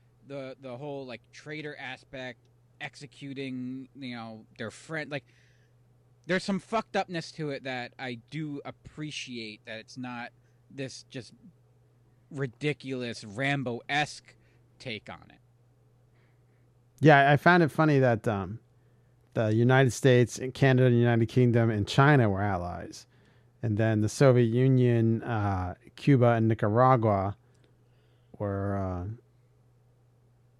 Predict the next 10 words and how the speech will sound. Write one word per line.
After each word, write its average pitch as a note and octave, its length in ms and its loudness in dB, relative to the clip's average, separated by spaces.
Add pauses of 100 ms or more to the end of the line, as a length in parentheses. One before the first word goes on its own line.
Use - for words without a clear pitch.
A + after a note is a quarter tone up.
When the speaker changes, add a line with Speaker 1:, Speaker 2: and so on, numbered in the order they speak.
Speaker 2:
allies, A2 680 0 (160)
uh, C3 60 -6
the G#2 160 -4
Axis, F#2 540 0
I G#2+ 140 -6
guess. F#2+ 280 -10
And A#2 140 0
then, A#2 180 4
um, G#2 360 0
Speaker 1:
Yeah. A2 120 -8